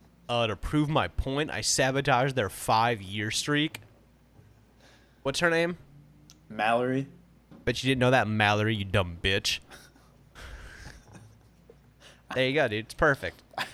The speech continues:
Speaker 1: You probably
Speaker 2: I
Speaker 1: won't be friends after that.
Speaker 2: <laughs>
Speaker 1: I mean, that'll probably be the final line.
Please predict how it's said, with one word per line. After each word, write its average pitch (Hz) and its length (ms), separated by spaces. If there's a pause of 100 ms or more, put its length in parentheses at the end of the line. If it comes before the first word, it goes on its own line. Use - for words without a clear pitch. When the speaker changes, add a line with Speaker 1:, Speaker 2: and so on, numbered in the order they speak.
(140)
Speaker 1:
You 175 140
probably 180 320
Speaker 2:
I - 80
Speaker 1:
won't 175 200
be 165 100
friends 151 380
after 135 440
that. 117 500
Speaker 2:
<laughs> - 20
Speaker 1:
I 139 140
mean, 165 120
that'll 170 260
probably 135 480
be 131 120
the 120 120
final 110 400
line. 101 400